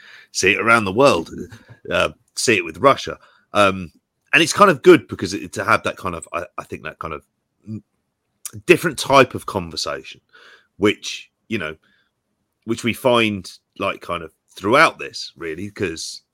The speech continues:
we have here a conversation between, you know, when they're going along, when they're riding along, between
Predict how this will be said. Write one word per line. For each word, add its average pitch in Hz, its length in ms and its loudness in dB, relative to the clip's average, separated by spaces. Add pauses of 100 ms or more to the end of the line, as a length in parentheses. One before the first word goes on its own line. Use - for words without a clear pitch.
we 90 160 -8
have 117 200 -2
here 95 220 -4
a 80 60 -12
conversation 82 760 -12
between, 80 520 -14
you 90 120 -14
know, 73 140 -16 (300)
when 85 180 -10
they're 82 140 -12
going 78 280 -12
along, 92 280 -6
when 87 280 -10
they're 78 280 -14 (100)
riding 78 320 -12
along, 85 380 -10 (460)
between 85 600 -6